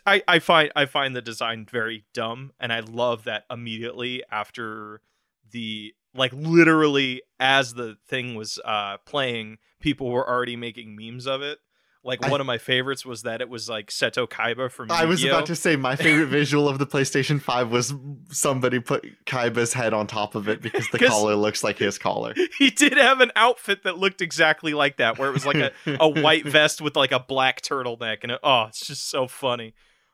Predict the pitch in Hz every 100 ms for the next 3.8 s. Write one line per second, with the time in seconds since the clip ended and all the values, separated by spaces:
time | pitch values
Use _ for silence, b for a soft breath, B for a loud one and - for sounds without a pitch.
0 | _ 147 139 131 _ _ _ - 285 -
1 | - 233 285 254 226 190 185 220 349 143
2 | 175 139 139 131 - 127 117 98 104 131
3 | - 95 92 - 98 90 117 113